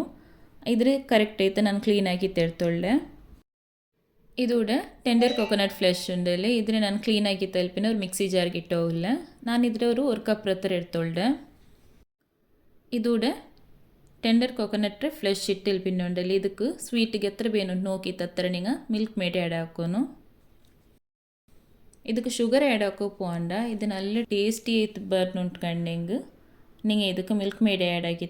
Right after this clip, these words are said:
താവോനു. മിൽക്ക് മെയ്ഡ് ആഡ് ആക്കിയാൽ പിന്നെ കറക്റ്റ് ഇത് ബ്ലെൻഡ് ആക്കി എടുക്കോരു നോക്കോരു. ഇതേപോലെ ഇക്കോന് ഇത്. നല്ല അടിപൊളി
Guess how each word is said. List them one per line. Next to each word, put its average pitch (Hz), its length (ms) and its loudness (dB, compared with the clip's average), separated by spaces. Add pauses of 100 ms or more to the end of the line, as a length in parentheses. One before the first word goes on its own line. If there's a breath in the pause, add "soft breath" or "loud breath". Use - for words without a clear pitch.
താവോനു. 170 400 -4 (420)
മിൽക്ക് 226 260 4
മെയ്ഡ് 208 220 2
ആഡ് 185 160 -2
ആക്കിയാൽ 185 300 -4
പിന്നെ 214 180 0 (100)
കറക്റ്റ് 190 380 -4
ഇത് 190 160 -4
ബ്ലെൻഡ് 185 300 0
ആക്കി 175 160 -6 (160)
എടുക്കോരു 170 400 -4
നോക്കോരു. 190 360 -4 (680 soft breath)
ഇതേപോലെ 208 440 2
ഇക്കോന് 165 320 -4
ഇത്. 180 140 -2 (2500)
നല്ല 208 160 2 (100)
അടിപൊളി 220 500 0